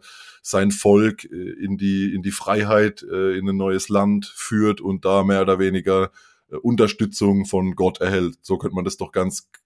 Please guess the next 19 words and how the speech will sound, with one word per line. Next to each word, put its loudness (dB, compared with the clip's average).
knapp -4
runterbrechen. -2
Und -8
so -2
könnte 2
ich -6
mir 4
halt 4
eben 0
auch 2
vorstellen, 2
dass 0
es -8
da 0
halt 0
eben -4
eine 0
Figur -4
gibt, -4